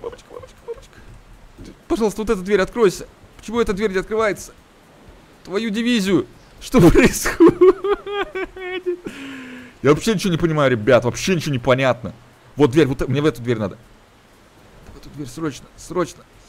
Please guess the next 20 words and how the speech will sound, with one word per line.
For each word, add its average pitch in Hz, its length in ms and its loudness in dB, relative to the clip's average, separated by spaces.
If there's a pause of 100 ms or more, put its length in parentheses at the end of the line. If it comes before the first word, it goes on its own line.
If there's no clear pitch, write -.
(120)
срочно. - 360 -12 (920)
Так, 120 200 0
теперь 127 140 -6
туда 131 160 2
вниз 127 280 -6
идём. 120 200 -4
Быстро, 131 240 -6
быстро, 127 240 -6
быстро, 131 240 -8
быстро 139 280 -8
вниз. 139 200 -8
Там 120 160 -2
вода 139 200 2
поступает, 151 460 -4
ну 147 60 -8
что 143 120 -8
поделать? 156 500 -2 (680)
Включаем 147 380 0
опять 147 260 -2
этот. 120 180 -6